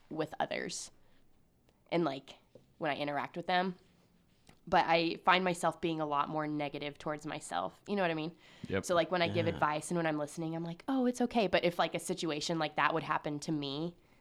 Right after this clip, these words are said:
Speaker 1: I would be like, "Brr," you know, if
Speaker 3: Yeah.
Speaker 1: something would happen. So, which is not really fair either if I'm, you know, telling people it's gonna be all right, but then I'm not, like, taking that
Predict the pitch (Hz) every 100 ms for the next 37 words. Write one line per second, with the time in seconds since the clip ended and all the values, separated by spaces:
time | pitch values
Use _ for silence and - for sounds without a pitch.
0 | _ 175 170 170 160 156 - _ 294 101
1 | 147 147 - 190 160 165 175 _ - 190
2 | 226 226 190 170 - - - _ - -
3 | - 208 190 202 233 254 175 151 151 160
4 | 135 143 139 143 139 151 151 139 151 -
5 | 165 147 143 147 147 170 175 202 269 269
6 | 269 247 262 196 - 147 139 143 135 -
7 | 135 - 143 143 139 123